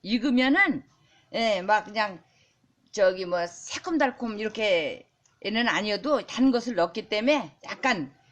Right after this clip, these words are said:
그렇게 해서 맛있어요, 이거. 그래서 국수 말아 먹고 냉면 삶아서 말아 먹고 그냥 그렇게 하면 밥 말아 먹고 여기다 이 국물에다가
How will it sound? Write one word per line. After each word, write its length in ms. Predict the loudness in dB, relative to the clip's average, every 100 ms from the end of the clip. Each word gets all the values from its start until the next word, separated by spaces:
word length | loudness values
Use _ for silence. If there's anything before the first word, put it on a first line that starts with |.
| _
그렇게 220 | -6 -4 -2
해서 120 | -4
맛있어요, 460 | -6 -10 -6 -4
이거. 260 | -4 -4 -8 -10 -20 _ _
그래서 180 | -10 -8
국수 300 | -6 -6 0
말아 240 | 2 4 2
먹고 680 | 0 -2 -4 -2 0 -4 -10 _ _
냉면 380 | 0 4 6 6
삶아서 400 | 4 0 0 -2
말아 240 | 0 2 0
먹고 680 | -4 -2 0 2 0 -6 _ _ _
그냥 460 | -2 0 0 -2 -4
그렇게 240 | -4 -2
하면 300 | 0 -2 -4
밥 180 | -4 0
말아 240 | 4 4 2
먹고 320 | -2 -4 -6
여기다 300 | -4 -4 -6
이 100 | -8
국물에다가 720 | -6 -4 -2 -2 -2 -6 -18